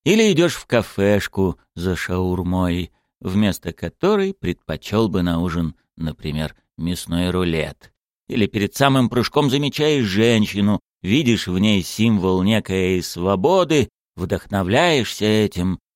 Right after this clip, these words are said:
и решаешь прожить ещё один день. А дальше кто знает. В последние годы память начала подводить его, но он точно помнил, что где-то в районе Большой Суеты был магазин алкогольной продукции.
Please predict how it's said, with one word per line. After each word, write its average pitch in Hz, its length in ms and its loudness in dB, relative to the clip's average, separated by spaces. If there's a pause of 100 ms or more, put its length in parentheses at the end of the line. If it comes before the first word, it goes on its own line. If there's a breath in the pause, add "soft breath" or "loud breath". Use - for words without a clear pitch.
(120)
и 90 100 -6
решаешь 117 540 -2
прожить 92 540 -8
ещё 85 480 -6
один 80 400 -6
день. 71 400 -12 (920)
А 110 120 2
дальше 127 540 -4 (580)
кто 185 160 0
знает. 71 480 -12 (1400)
В - 120 -20
последние 85 640 2
годы 82 340 2
память 80 460 0
начала 80 420 0
подводить 80 720 -2
его, 170 320 -2 (320)
но 180 80 -2
он 196 80 0
точно 196 360 0
помнил, 165 440 0
что - 180 -6
где-то 110 380 -2
в 95 60 -2
районе 117 420 0
Большой 107 420 -4
Суеты 117 500 -6
был 165 200 -2
магазин 113 480 0
алкогольной 90 580 -2
продукции. 78 720 -10